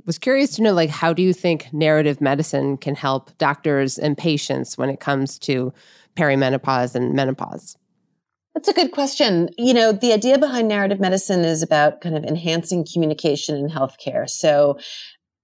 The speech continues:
Speaker 2: and particularly with menopause and perimenopause, each woman's journey is so unique. Her symptoms are unique, what works.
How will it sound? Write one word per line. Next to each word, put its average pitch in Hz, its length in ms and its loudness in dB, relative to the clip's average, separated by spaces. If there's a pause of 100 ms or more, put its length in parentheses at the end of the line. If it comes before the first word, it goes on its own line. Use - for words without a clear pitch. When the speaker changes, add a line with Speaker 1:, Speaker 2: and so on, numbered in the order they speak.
Speaker 2:
and 185 180 4
particularly 294 640 2
with 170 160 2
menopause 160 480 0
and 147 120 -2
perimenopause, 147 720 -2
each 185 280 -2
woman's 175 380 0
journey 160 480 -2
is 151 180 -6
so 165 280 2
unique. 151 680 0
Her 147 160 -6
symptoms 165 560 0
are 160 80 0
unique, 156 400 -2
what - 160 -2
works. 165 720 -2